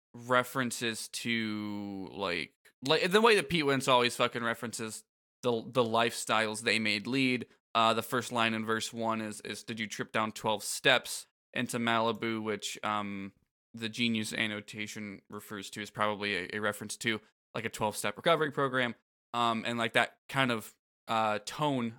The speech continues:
I would, I would say, rides through the rest of the song. Uh, "Bel Air, baby, did you get dressed up?" is another one. And then, uh, "Chemicals keeping us together," I think you could read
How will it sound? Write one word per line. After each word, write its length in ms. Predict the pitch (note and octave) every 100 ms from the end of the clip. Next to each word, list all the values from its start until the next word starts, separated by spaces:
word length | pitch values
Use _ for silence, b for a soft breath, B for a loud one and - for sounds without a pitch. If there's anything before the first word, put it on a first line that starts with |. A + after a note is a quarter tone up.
| -
I 100 | A2
would, 180 | G#2+ -
I 100 | A2+
would 140 | G#2
say, 180 | - A2
rides 680 | A2 A2 G#2+ G#2+ G#2 - - _
through 220 | - A#2+
the 100 | A2
rest 400 | A2 G#2 G#2 - _ _ _ _
of 140 | G#2+ G#2+
the 60 |
song. 600 | G#2+ - A2+ A2 G#2+ G#2 G2 _ _ -
Uh, 360 | G#2+ G#2+ G2+ G#2
"Bel 280 | A2+ F3 D3
Air, 140 | B2+
baby, 280 | A2+ A2+ A2+
did 160 | G#2+
you 80 | G#2
get 200 | G#2 G2+
dressed 340 | A2 G2+ - G#2+
up?" 220 | G2 G#2+
is 100 | G#2
another 300 | G#2+ F#2+ F#2+
one. 140 | G2+
And 100 | G#2
then, 180 | G#2 F#2+
uh, 220 | G#2 G2+ -
"Chemicals 440 | E3 D3+ C3 B2+
keeping 280 | C#3 B2+ A#2+
us 120 | A2+
together," 380 | A#2 A#2 A2+ A2+
I 80 | A2
think 260 | A#2 A2
you 80 | A2
could 140 | A2 G#2+
read 260 | G#2 F2+